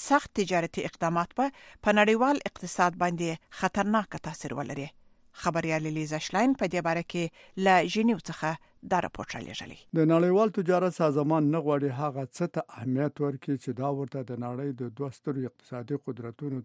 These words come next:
Speaker 2: ترمنځ د تجارتي جنګ پیل کېدل وای. چین د واشنګټن هغې پریکړې په مقابل کې بالمثله اقدام کوي چې غواړي د دغه هیواد په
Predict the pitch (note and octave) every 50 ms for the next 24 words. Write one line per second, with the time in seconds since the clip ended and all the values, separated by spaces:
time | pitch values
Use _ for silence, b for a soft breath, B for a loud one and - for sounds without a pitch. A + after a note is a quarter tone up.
0 | - A#2+ A2+ A#2 B2 C#3+ D3 C#3+ - B2 A2+ - A#2+ A2 A2 A#2 A#2 A2+ A#2+ A#2
1 | - - D3+ C#3 A#2+ A2+ - D3 D3+ D#3 C#3+ - - B2+ A2+ A#2+ A#2 _ - B2+
2 | A#2+ A#2 A#2+ C#3+ C3 A#2+ A2+ A2+ A#2 A#2+ - _ - G3+ G3+ G3 F3 E3 D#3+ D3+
3 | D3 C3 - D#3 C#3+ C#3+ C3 - E3+ E3+ E3+ E3 C#3+ B2+ D3 F#3 F3+ D3+ D3+ C#3+
4 | - - D3+ D#3 D#3+ D#3 C3 - D#3+ C#3+ - D3+ C3+ C3+ B2 - - C3+ C3 B2
5 | C#3+ D3+ C#3 B2+ - C3+ A#2+ A#2 A#2 B2+ B2 A#2+ A#2+ B2+ D#3+ F3+ F3 - - E3
6 | D#3 D3 C#3+ - D3+ D#3 D#3 D#3 D3 - D#3 D3 D3+ D3+ C#3 - D3 C3 A2+ C#3
7 | D3+ D3+ C#3+ C#3 C3+ A#2 C3 B2+ A2+ C#3+ C#3+ A#2+ B2 A#2+ A2 B2+ B2+ B2+ C#3 D3+
8 | D#3 D#3+ - _ b b b b b b _ _ - C#3+ C3+ C3